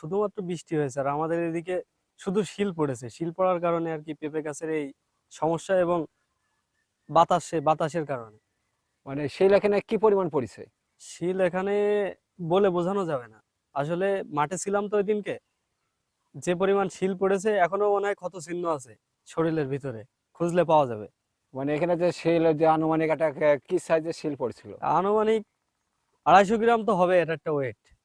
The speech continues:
Speaker 2: শিলের?
Speaker 1: শিলের ওয়েট।
Speaker 2: এই
Speaker 1: আর
Speaker 2: যে
Speaker 1: কিছু কিছু ছোট ছিল, কিছু কিছু আরো বড় ছিল।
Speaker 2: মানে এখানে যে পরিমাণ পেঁপে গাছ দেখতে পাচ্ছি জায়গা, এখানে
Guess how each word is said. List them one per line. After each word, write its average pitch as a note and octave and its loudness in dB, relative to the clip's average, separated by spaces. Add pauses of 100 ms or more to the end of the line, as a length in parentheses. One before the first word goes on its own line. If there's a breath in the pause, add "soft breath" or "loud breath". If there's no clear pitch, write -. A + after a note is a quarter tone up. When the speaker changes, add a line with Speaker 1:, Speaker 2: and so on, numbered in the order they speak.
Speaker 2:
শিলের? D3+ 2 (220)
Speaker 1:
শিলের F#3 2
ওয়েট। A#2+ -2 (800)
Speaker 2:
এই E3 2
Speaker 1:
আর F#3+ 10
Speaker 2:
যে E3+ -2
Speaker 1:
কিছু F#3 4
কিছু A3+ 0 (120)
ছোট G#3 2 (140)
ছিল, A#3 -2 (120)
কিছু G#3 -8
কিছু G3 -8
আরো F#3+ 6 (100)
বড় F#3 2 (120)
ছিল। F3 -8 (520)
Speaker 2:
মানে C#3+ 2
এখানে F#3 2
যে G3 4
পরিমাণ F#3+ 2
পেঁপে F3 0
গাছ F#3 6 (100)
দেখতে - -12
পাচ্ছি F3+ -4 (100)
জায়গা, D#3+ 6
এখানে E3+ -4